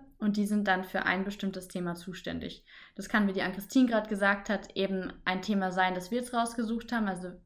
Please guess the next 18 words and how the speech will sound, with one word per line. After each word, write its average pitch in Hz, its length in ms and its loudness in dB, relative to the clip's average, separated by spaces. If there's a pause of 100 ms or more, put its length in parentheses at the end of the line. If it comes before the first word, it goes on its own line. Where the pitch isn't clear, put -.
(100)
wie 180 80 -6
zum 180 160 -6
Beispiel, 180 480 -2
wir 175 120 -4
wollen 170 180 -4
eine 165 180 -4
Burg 302 500 0
besuchen. 269 540 2 (340)
Das 196 160 -8
kann 214 220 6
aber 202 300 4
auch 190 120 2
ganz 190 260 0
frei 185 360 4
sein, 214 260 2
dass 202 180 0
wir 196 80 -2
sagen, 196 640 4